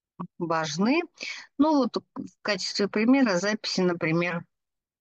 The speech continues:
по коэффициентам, пропорционально выручке, пропорционально доходам. Ну, то есть выбираем, э, любой подходящий для нас вариант. Ну, пусть будет по коэффициентам.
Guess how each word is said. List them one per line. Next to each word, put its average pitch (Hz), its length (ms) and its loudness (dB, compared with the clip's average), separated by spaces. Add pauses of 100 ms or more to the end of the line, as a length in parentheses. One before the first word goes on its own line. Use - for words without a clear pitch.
(440)
по 285 120 -4
коэффициентам, 220 960 0
пропорционально 202 920 -2
выручке, 190 560 -4
пропорционально 202 960 0
доходам. 196 580 0
Ну, 277 140 6
то 202 120 -2
есть - 160 -6
выбираем, 214 500 0 (400)
э, 170 180 0
любой 190 500 0
подходящий 185 640 -4
для 180 180 -2
нас 180 300 -2
вариант. 151 480 0 (500)
Ну, 269 200 6
пусть 240 240 2
будет 185 240 -2
по 180 100 -4
коэффициентам. 151 1120 0